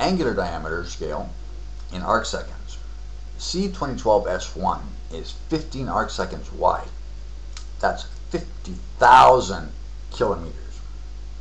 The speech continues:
Okay, at five point two two A U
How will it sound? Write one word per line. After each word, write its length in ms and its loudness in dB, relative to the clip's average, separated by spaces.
Okay, 260 -8
at 180 -4
five 320 4
point 260 -4
two 180 -4
two 300 -4
A 100 0
U 380 -2